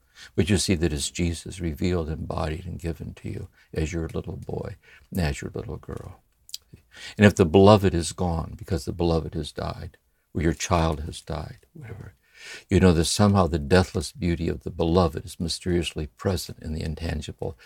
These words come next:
presence of the beloved, in the missing place of the beloved, uh, because everything real is forever, like this, in Christ,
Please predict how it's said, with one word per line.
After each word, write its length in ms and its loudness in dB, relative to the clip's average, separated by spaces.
presence 340 2
of 140 -4
the 80 -4
beloved, 560 2
in 100 -4
the 80 -2
missing 420 -4
place 400 -8
of 120 -14
the 80 -18
beloved, 480 -10
uh, 380 -2
because 400 -2
everything 420 0
real 240 -2
is 140 -6
forever, 540 -12
like 140 -14
this, 320 -16
in 120 -8
Christ, 600 -16